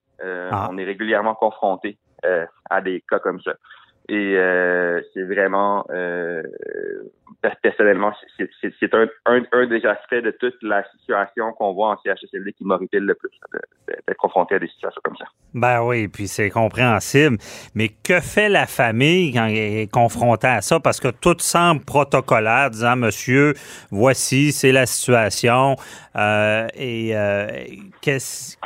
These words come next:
Speaker 2: qu'est-ce que peut faire, euh, cette famille-là si, euh, ils veulent que, qu'il y ait, qu'il y ait des mesures de prise ?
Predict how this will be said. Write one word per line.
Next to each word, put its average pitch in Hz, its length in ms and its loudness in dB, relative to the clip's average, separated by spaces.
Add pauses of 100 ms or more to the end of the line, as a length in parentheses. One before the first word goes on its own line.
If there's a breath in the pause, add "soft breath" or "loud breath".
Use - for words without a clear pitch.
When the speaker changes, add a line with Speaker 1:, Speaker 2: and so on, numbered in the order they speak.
Speaker 2:
qu'est-ce 156 240 0
que 156 120 4
peut 135 220 4
faire, 160 540 2
euh, 113 220 4
cette 107 260 -4
famille-là 113 720 2
si, 107 400 -4
euh, 98 180 0
ils 101 140 -6
veulent 110 200 -2
que, 98 300 0 (400 loud breath)
qu'il 104 140 -4
y - 20 -2
ait, 98 40 -6
qu'il - 120 -4
y - 20 2
ait 104 40 -2
des 104 160 0
mesures 104 360 0
de 104 120 2
prise ? 123 600 -4